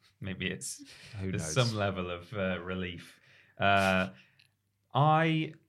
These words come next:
Speaker 1: I mean, for me, it's a bit of a boring answer, but to me, it would probably be to go back to something old and nostalgic to make me feel kind of warm and cozy.
Speaker 2: Mm.
Speaker 1: Um, typically, I think if I'm not feeling well, I wouldn't want to play video games. I don't like to necessarily be looking at a screen. It depends what's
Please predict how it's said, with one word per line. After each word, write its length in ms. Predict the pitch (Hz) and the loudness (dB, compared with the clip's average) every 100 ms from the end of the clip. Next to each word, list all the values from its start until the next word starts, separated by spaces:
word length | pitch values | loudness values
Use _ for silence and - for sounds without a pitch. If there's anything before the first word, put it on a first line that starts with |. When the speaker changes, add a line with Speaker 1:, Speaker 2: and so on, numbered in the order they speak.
| _ - | _ 2
Speaker 1:
I 60 | 143 | 4
mean, 240 | 156 151 | 4 2
for 200 | - 156 | -2 -2
me, 340 | 165 160 120 113 | 2 4 2 0
it's 120 | - | 0
a 20 | |
bit 100 | 143 | 0
of 80 | 127 | 2
a 40 | |
boring 340 | 107 107 98 95 | 2 2 2 0
answer, 280 | 101 95 82 | -2 -4 -4
but 240 | 95 - | -4 -4
to 80 | 110 | -4
me, 320 | 110 110 98 | -2 -2 -2
it 120 | 95 | -4
would 160 | 98 95 | -4 -2
probably 320 | 104 98 95 | -2 0 -2
be 200 | 92 90 | -4 -6
to 100 | - | -6
go 160 | 95 90 | -4 -2
back 240 | 87 - | -2 -4
to 80 | 90 | -8
something 640 | 95 92 - 87 85 82 82 _ _ _ _ 101 | -8 -8 -8 -8 -8 -12 -14 _ _ _ _ 0
old 520 | 98 95 95 92 92 - - | 0 2 0 -2 -6 -12 -8
and 340 | 90 87 80 - | -8 -8 -12 -10
nostalgic 720 | 85 - 98 92 90 95 85 - | -10 -6 -2 0 -2 -4 -6 -6
to 100 | 92 | -8
make 180 | 87 85 | -6 -8
me 80 | |
feel 260 | - 90 85 | -8 -6 -6
kind 160 | 90 85 | -6 -8
of 80 | |
warm 240 | 82 82 82 | -6 -6 -6
and 100 | 82 | -6
cozy. 580 | 87 87 82 87 92 - - | -6 -4 -6 -6 -8 -10 -8
Speaker 2:
Mm. 220 | 95 82 | -6 -4
Speaker 1:
Um, 360 | 85 82 82 82 - _ | -2 -2 -4 -10 -18 _
typically, 440 | - 160 160 139 127 | -2 -2 2 4 4
I 40 | |
think 160 | 131 127 | 2 2
if 80 | 131 | 6
I'm 100 | 131 | 6
not 180 | 131 | 6
feeling 360 | 135 113 101 90 | 2 -2 0 -2
well, 320 | 85 82 80 | 0 0 0
I 80 | 87 | -2
wouldn't 380 | 90 98 92 85 | -2 -2 -4 -4
want 320 | 85 87 92 | -6 -6 -8
to 60 | - | -6
play 220 | 101 98 | -2 -2
video 300 | 98 98 95 | -2 -2 -2
games. 380 | 95 98 98 95 | -2 -2 -2 -4
I 60 | 90 | -4
don't 180 | 90 82 | -4 -4
like 300 | 85 85 - | -4 -6 -8
to 100 | 87 | -10
necessarily 420 | 85 - 87 85 | -8 -6 -6 -6
be 100 | 85 | -6
looking 240 | 85 85 | -8 -8
at 80 | 82 | -10
a 20 | |
screen. 460 | - - 85 85 87 | -10 -8 -8 -8 -10
It 80 | - | -8
depends 260 | - 98 | -6 -6
what's 240 | 95 - | -8 -12